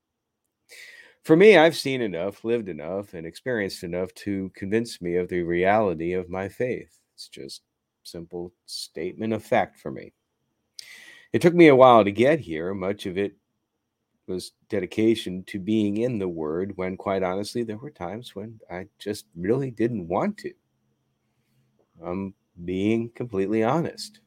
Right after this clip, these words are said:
It was almost like I'm forcing myself to do it. But consistent and constant obedience led me to where I am at today, constantly looking for the Lord,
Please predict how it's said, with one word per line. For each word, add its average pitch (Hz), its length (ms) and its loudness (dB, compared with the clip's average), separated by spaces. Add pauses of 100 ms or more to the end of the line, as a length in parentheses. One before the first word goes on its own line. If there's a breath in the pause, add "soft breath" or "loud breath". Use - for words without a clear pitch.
(200)
It 76 100 -10
was 85 160 -4
almost 95 480 -2
like 90 220 2 (420)
I'm 80 160 -12 (1200)
forcing 117 400 2
myself 82 440 0
to 87 100 -8
do 104 180 4
it. - 140 -6 (840 loud breath)
But 135 140 2
consistent 180 640 4
and 117 300 6 (600)
constant 170 720 0
obedience 101 680 0
led 101 300 4
me 82 400 -4 (800)
to 113 80 -2
where 87 180 2
I 85 80 0
am 85 160 -4
at 95 180 -6
today, 120 340 0 (1000)
constantly 110 540 0
looking 104 280 0
for 110 140 -2
the 104 80 -2
Lord, 87 420 -2